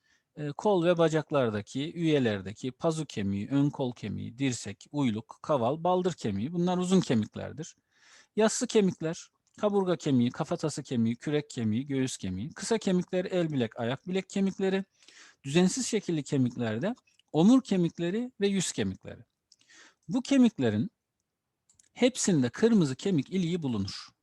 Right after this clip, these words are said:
Ne kemiği olursa olsun bütün kemiklerde kırmızı kemik iliği vardır. Peki sarı ilik?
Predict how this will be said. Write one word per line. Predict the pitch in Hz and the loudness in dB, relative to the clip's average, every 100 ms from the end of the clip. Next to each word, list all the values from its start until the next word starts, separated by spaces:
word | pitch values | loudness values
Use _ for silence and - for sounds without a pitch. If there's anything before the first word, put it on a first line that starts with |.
| _ _ _ _ - | _ _ _ _ -2
Ne | 208 | 0
kemiği | - 143 120 156 | 2 4 4 2
olursa | 135 107 190 | 0 -2 0
olsun | 135 - 117 - _ _ _ _ - | -2 -2 -6 -8 _ _ _ _ -8
bütün | - 220 | 0 2
kemiklerde | - 107 107 104 98 110 | 2 -2 -4 -8 -8 -8
kırmızı | - 185 135 110 | 0 2 2 0
kemik | - 143 127 | -2 0 0
iliği | 127 131 185 | 0 -2 0
vardır. | 131 95 90 - | 0 -2 -6 -8
Peki | 165 - 135 98 _ _ | -8 -4 -4 -6 _ _
sarı | - - 180 233 | -10 0 2 2
ilik? | 233 220 - | 0 -4 -8